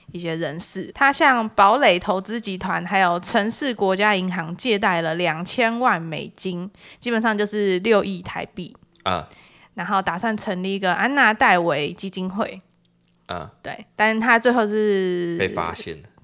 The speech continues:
Speaker 1: 对，被发现她其实就是一切都是一个骗局。那她最终就被判多起窃盗罪，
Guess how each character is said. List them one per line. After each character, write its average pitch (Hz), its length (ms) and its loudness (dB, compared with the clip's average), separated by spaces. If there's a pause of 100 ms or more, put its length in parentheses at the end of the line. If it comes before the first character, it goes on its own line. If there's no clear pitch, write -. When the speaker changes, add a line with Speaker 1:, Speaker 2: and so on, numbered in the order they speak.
(140)
Speaker 1:
对， 170 260 0
被 196 140 0
发 196 180 0
现 196 180 -2
她 180 200 -4
其 170 180 -10
实 147 580 -10
就 175 140 -8
是 165 480 -12
一 208 80 -8
切 220 220 6
都 202 120 4
是 208 120 -4
一 208 40 -4
个 190 120 2
骗 185 400 0
局。 120 360 -10 (420)
那 170 180 -2
她 190 180 0
最 190 200 0
终 180 200 -4
就 180 140 0
被 180 400 2
判 170 380 -2 (100)
多 202 180 2
起 - 320 -4
窃 - 220 -4
盗 165 240 -4
罪， - 280 -8